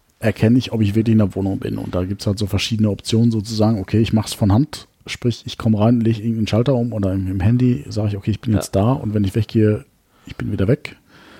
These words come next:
Speaker 1: Das wäre jetzt nicht so smart wieder. Äh, Alternative ist halt, okay, es gibt so Präsenzmelder, die jetzt im Prinzip Bewegungsmelder sind.
Speaker 2: Mhm.
Speaker 1: Ähm,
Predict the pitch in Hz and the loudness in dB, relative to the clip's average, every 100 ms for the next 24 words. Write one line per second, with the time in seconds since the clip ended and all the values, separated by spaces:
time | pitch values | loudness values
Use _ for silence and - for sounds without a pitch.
0 | - _ - 101 95 - 107 - 107 117 | -20 _ -4 0 0 0 -2 -2 0 0
1 | - 98 95 139 143 156 165 - - - | 0 -2 0 0 0 2 2 0 -18 -20
2 | - - - - - - - 123 117 117 | -20 -20 -20 -20 -20 -20 -4 4 6 6
3 | 113 113 117 117 120 110 - - 135 139 | 4 2 0 2 4 2 -2 -12 -4 2
4 | 127 123 123 123 123 127 127 _ _ _ | 4 6 6 4 2 0 -4 _ _ _
5 | _ - 120 - 120 117 - 120 117 - | _ -4 -4 2 0 0 0 0 0 -2
6 | 110 110 - 101 101 - 98 120 170 185 | -4 -4 -2 0 0 0 2 4 4 2
7 | 175 - - - - _ _ _ 120 110 | -2 -6 -20 -20 -20 _ _ _ -6 -2
8 | 98 - 107 104 110 107 98 107 147 143 | -2 -4 -4 -4 -2 -2 0 2 2 0
9 | 131 139 143 147 165 170 - - 131 - | 0 2 0 -2 -4 -6 -12 -16 -16 -14
10 | 160 _ _ _ _ - - _ _ _ | -16 _ _ _ _ -20 -20 _ _ _
11 | - 113 113 113 113 | 0 4 6 4 0